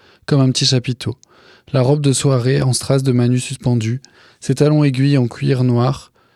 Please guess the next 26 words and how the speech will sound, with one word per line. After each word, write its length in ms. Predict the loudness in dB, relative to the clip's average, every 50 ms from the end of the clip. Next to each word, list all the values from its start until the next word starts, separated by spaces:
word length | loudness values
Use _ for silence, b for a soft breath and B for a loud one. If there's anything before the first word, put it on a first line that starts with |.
| b b b
au 120 | -6 -4
pied 180 | -4 -2 -2 0
de 80 | 2
la 100 | 2 0
table 300 | 0 0 -2 0 0 0
où 80 | 0 0
il 100 | 0 0
était 200 | -2 -4 -4 -4
tendu, 360 | -2 -2 -2 0 -2 -4 -6 -8 -10 _ _ B B B B B B B
une 140 | -2 -2 0
fiole 220 | 0 0 0 2
de 60 | 2 0
poppers 400 | 2 0 0 0 0 -2 -2 -2
à 60 | -4
sa 160 | -2 -2 -4
tête, 420 | -2 -2 -2 -2 -2 -4 -10 -14 _ _ _ -4
une 160 | -2 -2 -2
cravache, 640 | 0 -2 -2 -2 -2 -2 -2 -4 -4 -6 -8 -10 -12 _ _ _ _ _ -16
deux 200 | -8 -4 -4 -4
petites 320 | -2 -2 -4 -4 -6 -8
figurines 440 | -4 -4 -2 0 0 0 2 2 2
de 120 | 2 0 0
fantômes 360 | 0 -4 -4 -2 -2 -2 -2
en 60 | -2
plastique 380 | -2 -2 -4 -4 -6 -10 -8 -4
fatigué, 560 | -4 -2 -2 -2 -2 0 0 0 -2 -2